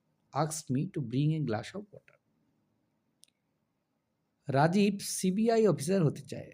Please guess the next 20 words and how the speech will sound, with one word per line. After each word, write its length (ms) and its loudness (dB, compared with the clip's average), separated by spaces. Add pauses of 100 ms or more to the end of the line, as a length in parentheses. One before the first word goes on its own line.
(120)
রাজীব 280 2
wants 460 0
to 80 -2
be 260 -2
a 40 -16 (260)
সিবিআই 600 -2
অফিসার। 320 -12 (1200)
সব 300 2
মানুষ 360 4
ধনী 260 6
হতে 200 2
চায়। 320 -4 (240)
All 120 4 (100)
people 320 0 (140)
want 280 2 (280)
to 60 -2 (120)
be 80 0 (100)
rich। 220 -2 (1700)
তুমি 200 2
কি 60 4